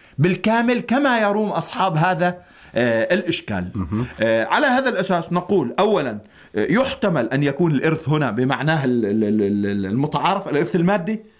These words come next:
Speaker 1: أو الإرث بهذا المعنى الذي أشرنا إليه قبل قليل، ولا ملزم لدينا بأن نصرفه عن ظاهره
Speaker 2: جميل.
Speaker 1: لنحمله على الإرث.
Speaker 2: أحسن.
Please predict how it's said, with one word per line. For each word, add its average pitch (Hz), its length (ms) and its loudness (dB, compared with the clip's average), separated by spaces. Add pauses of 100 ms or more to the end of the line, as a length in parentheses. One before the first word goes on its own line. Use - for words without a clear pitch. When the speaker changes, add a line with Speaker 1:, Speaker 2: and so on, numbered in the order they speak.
(360)
Speaker 1:
أو 233 140 4
الإرث 233 300 0
بهذا 185 260 2
المعنى 180 300 0
الذي 180 280 2
أشرنا 185 400 0
إليه 175 540 -2 (120)
قبل 180 180 2
قليل، 185 340 0
ولا 311 260 4
ملزم 220 400 0
لدينا 202 380 0 (220)
بأن 185 200 2
نصرفه 240 640 2
عن 254 220 0
ظاهره 220 560 2 (180)
Speaker 2:
جميل. 123 180 0
Speaker 1:
لنحمله 196 680 2
على 127 140 0
الإرث. 110 160 -2
Speaker 2:
أحسن. 95 320 -2